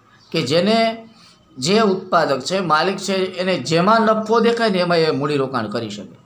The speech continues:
તમને એમ લાગે કે મારે સાયકલ બનાવવાની કંપની સ્થાપી તો એમ એ પણ કરી શકો. તમને એમ થાય મારે ટાયર બનાવવાની કંપની સ્થાપી તો એ પણ કરી શકો. એટલે બજાર પદ્ધતિમાં જે માલિક હોય એ એકદમ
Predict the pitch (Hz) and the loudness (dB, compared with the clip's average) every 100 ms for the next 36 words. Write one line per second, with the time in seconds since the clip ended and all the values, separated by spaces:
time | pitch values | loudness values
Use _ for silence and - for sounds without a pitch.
0 | _ _ _ - _ - - - 175 180 | _ _ _ -20 _ -20 -20 -4 0 2
1 | 196 185 190 185 180 180 170 175 175 180 | 2 2 0 0 0 0 0 0 0 -2
2 | 175 175 180 180 170 160 170 185 175 180 | 0 0 2 0 -2 -4 -2 -4 0 -2
3 | 202 190 196 220 240 208 240 262 233 - | -2 -6 -4 -4 0 0 0 -4 -4 -2
4 | 175 - 131 95 - _ _ - - 165 | -2 -4 -6 -6 -20 _ _ -20 -2 0
5 | 185 190 180 190 190 180 175 175 165 180 | 2 0 0 0 0 2 0 2 2 2
6 | 175 180 180 175 165 160 180 175 190 185 | 2 2 0 -2 -4 -6 -4 -4 -2 -2
7 | 180 170 190 214 233 233 208 175 170 156 | -4 -4 0 0 2 0 0 0 -2 -6
8 | 147 139 - - - - 175 196 220 139 | -8 -10 -12 -20 -20 -4 -2 0 0 2
9 | 131 175 208 220 220 220 226 220 208 175 | 2 2 0 -2 -2 -2 0 0 2 2
10 | 135 147 175 226 - 151 123 107 107 _ | 4 2 2 0 -2 -2 0 -2 -6 _
11 | _ _ - - 170 175 - 190 139 - | _ _ -18 -4 -2 0 2 2 2 -8